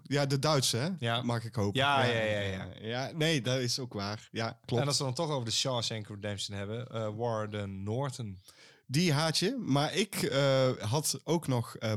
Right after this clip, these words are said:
Speaker 1: Borks, die, eh, zeg maar, wordt gespeeld door, eh, Mark Rolston.
Speaker 2: Ja.
Speaker 1: Dat is die homo.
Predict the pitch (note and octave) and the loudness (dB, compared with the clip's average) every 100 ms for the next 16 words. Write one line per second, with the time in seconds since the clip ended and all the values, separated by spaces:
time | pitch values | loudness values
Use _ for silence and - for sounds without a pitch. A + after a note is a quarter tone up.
0 | G2+ C#3 D3+ - - - - A#2 A#2 A2+ | 0 2 2 2 0 -2 -2 0 0 0
1 | G#2 G2 G2 - - - A2+ A#2 A2 G#2+ | 0 -2 -6 -10 -14 -10 -8 -6 -6 -6
2 | - _ - A2 A#2+ - - C3+ B2+ A#2+ | -10 _ -8 -4 -4 -4 0 0 0 0
3 | A2+ A2 A#2 B2 A#2+ C#3+ D3+ - B2+ D#3 | 0 2 2 0 2 0 2 0 -2 -2
4 | _ _ - B2 B2+ B2+ A#2+ - - B2 | _ _ -6 0 2 0 -4 -12 -4 0
5 | A#2+ A#2 A2+ A2 B2+ B2 G2+ F#2+ | 2 2 4 4 4 4 2 0